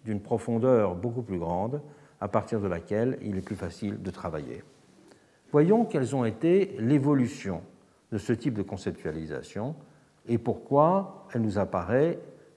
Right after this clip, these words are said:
problématique. La notion de totalitarisme, dans un premier temps, a entendu se superposer à celle de nazisme et de stalinisme. C'était pour qualifier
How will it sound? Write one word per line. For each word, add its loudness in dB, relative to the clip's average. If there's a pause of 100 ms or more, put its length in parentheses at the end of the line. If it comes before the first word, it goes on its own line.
problématique. 0 (1200)
La 4
notion 8
de 4
totalitarisme, 0 (600)
dans 0
un 2
premier 2
temps, 2
a 2
entendu 4
se -2
superposer 0 (840)
à -2
celle 4
de 0
nazisme 0
et 0
de -4
stalinisme. -4 (320)
C'était -2
pour 0 (260)
qualifier 4